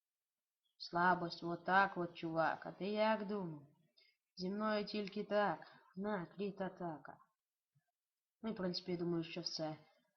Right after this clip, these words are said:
Та, не було це так вже і тяжко, що? Що? What the hell? А в нього чуть-чуть Х П, так чуть-чуть лишилось.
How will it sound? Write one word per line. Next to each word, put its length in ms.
Та, 180
не 120
було 220
це 280
так 180
вже 220
і 60
тяжко, 500
що? 300
Що? 340
What 140
the 160
hell? 180
А 80
в 60
нього 200
чуть-чуть 340
Х 100
П, 220
так 200
чуть-чуть 680
лишилось. 540